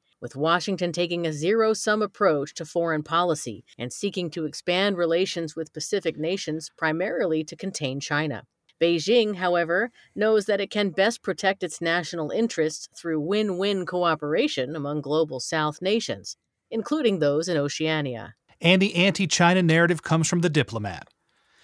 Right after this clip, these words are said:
Speaker 2: With his decision to move the Solomon Islands even closer to the P R C,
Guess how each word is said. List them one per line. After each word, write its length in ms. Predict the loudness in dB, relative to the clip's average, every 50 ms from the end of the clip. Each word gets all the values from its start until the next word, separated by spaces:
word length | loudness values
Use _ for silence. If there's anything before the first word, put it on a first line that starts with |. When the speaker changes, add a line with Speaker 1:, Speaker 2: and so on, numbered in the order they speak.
| _ _ _
Speaker 2:
With 120 | -6 -2 2
his 200 | 4 4 6 4
decision 460 | 4 2 4 4 4 6 6 6 4
to 100 | 4 4
move 240 | 4 4 4 4 4
the 100 | 2 0
Solomon 460 | 0 2 4 4 6 6 6 6 6
Islands 400 | 6 6 6 6 6 4 4 4
even 240 | 4 4 6 4 4
closer 400 | 4 6 6 8 8 8 6 4
to 120 | 4 4 2
the 100 | 2 2
P 200 | 2 0 2 4
R 140 | 4 4
C, 400 | 2 2 2 2 0 0 -2 -6